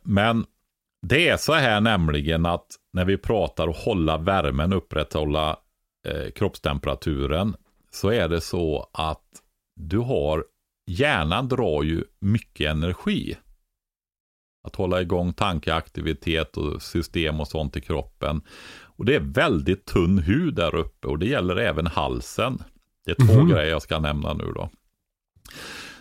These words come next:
Speaker 1: Yllemössan. Och när du ska sova och ligger ner, att ha en yllemössa som du verkligen kan dra ner långt över öronen och nacken och alltihopa det här, va.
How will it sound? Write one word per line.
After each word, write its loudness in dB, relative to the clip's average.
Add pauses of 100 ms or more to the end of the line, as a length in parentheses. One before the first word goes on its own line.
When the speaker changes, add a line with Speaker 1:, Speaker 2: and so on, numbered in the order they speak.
(280)
Speaker 1:
Yllemössan. 4 (960)
Och 4
när 4
du 4
ska 0
sova 2 (680)
och 0
ligger 0
ner, 2 (1000)
att -6
ha 2
en 2
yllemössa 2
som 0
du 0
verkligen 0
kan -2
dra 0
ner 2 (300)
långt 0
över -2
öronen 0
och -2
nacken -6
och -2
alltihopa -4
det -4
här, -2
va. -6